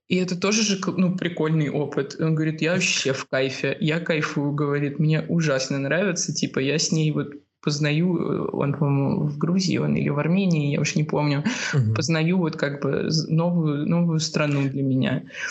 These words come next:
Speaker 2: Ну, вот
Speaker 1: Я
Speaker 2: люди скажут: «О, такой интересный юморист, он как бы из этого делает контент и преподносит это как, ну, э, такой ин-, интересный экспириенс», да? Вот я, я тебе серьёзно говорю, так люди скажут.
Speaker 1: Ага.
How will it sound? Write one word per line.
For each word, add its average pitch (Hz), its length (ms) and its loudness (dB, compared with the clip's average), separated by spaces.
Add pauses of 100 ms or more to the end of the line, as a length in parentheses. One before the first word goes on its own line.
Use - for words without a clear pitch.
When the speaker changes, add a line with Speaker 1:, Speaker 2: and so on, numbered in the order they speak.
(180)
Speaker 2:
Ну, 139 100 2
вот 143 80 0
Speaker 1:
Я - 100 0
Speaker 2:
люди 165 180 -2
скажут: 139 480 -2
«О, 131 300 0
такой 139 340 -2
интересный 147 520 0
юморист, 117 560 0
он 113 80 -2
как 123 200 0
бы 117 140 0
из 123 220 0
этого 147 220 0
делает 123 360 0
контент 143 560 -2
и 127 100 0
преподносит 131 560 -2
это 127 160 0
как, 110 160 -4 (160)
ну, 135 320 2 (320)
э, 110 220 2
такой 131 340 0
ин-, 139 60 2 (100)
интересный 160 500 0
экспириенс», 127 580 -2
да? 160 340 0
Вот 113 240 -4
я, 139 160 0
я 143 100 2
тебе 143 180 0
серьёзно 160 460 2
говорю, 117 140 -2
так 117 160 -2
люди 110 160 2
скажут. 196 320 0
Speaker 1:
Ага. 196 200 0